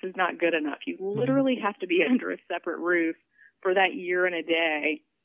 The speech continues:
Speaker 1: And then either one of you can file for the divorce. That does have to be an actual complaint that gets filed with the court, but it's not the kind of lawsuit where anybody's gonna be, you know,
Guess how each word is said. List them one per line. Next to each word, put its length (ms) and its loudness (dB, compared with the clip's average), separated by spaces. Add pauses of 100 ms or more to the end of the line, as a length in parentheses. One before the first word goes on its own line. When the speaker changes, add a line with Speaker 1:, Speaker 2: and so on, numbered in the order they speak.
(140)
Speaker 1:
And 140 -6
then 180 -6
either 300 2
one 300 -4
of 100 -6
you 340 -2
can 220 -4
file 260 4
for 120 -6
the 80 -6
divorce. 500 -4 (340)
That 280 4
does 280 2
have 180 -4
to 60 -6
be 140 -4
an 160 -4
actual 640 2 (100)
complaint 600 -4
that 100 -2
gets 140 -4 (120)
filed 360 4
with 140 -8
the 60 -4
court, 480 -6 (680)
but 380 6
it's 180 -4
not 160 2
the 40 -6
kind 220 0
of 60 2
lawsuit 440 -2
where 140 0
anybody's 460 -2
gonna 160 -8
be, 400 0
you 80 -6
know, 240 0